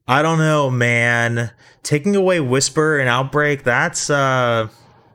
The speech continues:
that's something. I don't know about that one. I don't think they should. And they should, they should keep it in. Either way, my opinion doesn't matter. Um, so,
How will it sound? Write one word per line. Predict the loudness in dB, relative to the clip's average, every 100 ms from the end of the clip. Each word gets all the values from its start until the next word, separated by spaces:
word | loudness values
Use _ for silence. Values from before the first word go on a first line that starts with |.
| _ _ _ _ _ _ _ _ _ _ _
that's | -4 -4
something. | -2 -4 -2 -2
I | 0
don't | 0
know | 0
about | -2 -6
that | -10 -12
one. | -18 _ _ _ _
I | -4
don't | -2
think | -2
they | -4
should. | -2 -4 -4
And | -6
they | -6
should, | -6 -6
they | -6
should | -6
keep | -8 -6
it | -4
in. | -6 -10 _ _ _ -20 -20 _ _ 0
Either | 0 0
way, | -2 -4 -2
my | 0 0
opinion | 0 -4 -6 -6
doesn't | -6 -4
matter. | -4 -4 -8 -16 -20 _ -4
Um, | 0 0 0 -2 -8 -14 _ _ _ _ _ _ _ -6
so, | 0 2 2 -2 -8